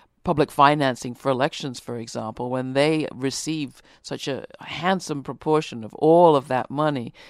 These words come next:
Well, this is the same thing. It's like, how do we get our, um, organs of communications to communicate about how to change a system that's working so well for them? This is gonna have to be a fight that's bottom up. But I think as more and more people are learning, as you,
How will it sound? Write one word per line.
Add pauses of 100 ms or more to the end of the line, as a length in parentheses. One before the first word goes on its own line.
(140)
Well,
this
is
the
same
thing.
It's
like,
how
do
we
get (380)
our,
um,
organs
of
communications
to
communicate (360)
about
how
to
change
a
system
that's
working
so
well
for
them?
This
is
gonna
have
to
be
a
fight
that's
bottom
up. (340)
But
I
think
as
more
and
more
people
are
learning,
as
you,